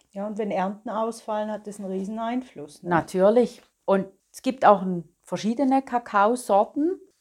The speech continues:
Speaker 2: Da gibt's eine alte Einteilung und jetzt gibt's eine,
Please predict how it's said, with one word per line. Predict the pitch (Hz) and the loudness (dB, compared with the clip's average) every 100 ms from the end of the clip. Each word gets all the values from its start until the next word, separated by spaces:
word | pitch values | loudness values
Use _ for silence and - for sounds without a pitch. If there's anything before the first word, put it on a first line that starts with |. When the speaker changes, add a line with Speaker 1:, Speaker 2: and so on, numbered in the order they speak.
| - | -12
Speaker 2:
Da | 175 | -10
gibt's | 196 - | -10 -6
eine | 180 | 2
alte | - 175 233 208 | 6 6 6 4
Einteilung | 202 220 233 226 208 220 240 247 | 6 4 0 2 4 4 2 0
und | 226 202 | -2 -4
jetzt | 202 - | -6 -8
gibt's | 208 - - | -10 -10 -8
eine, | 185 180 | -4 -4